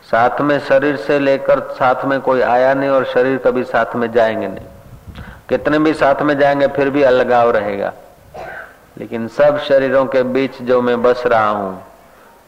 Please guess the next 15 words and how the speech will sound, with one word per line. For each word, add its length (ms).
जो 100
मुझको 440
तू 180
अपने 440
में 180
जानेगा 460
ठीक 320
से, 280
तो 80
फिर 240
कभी 360
अलगाव 500
होगा 260
ही 140
नहीं। 220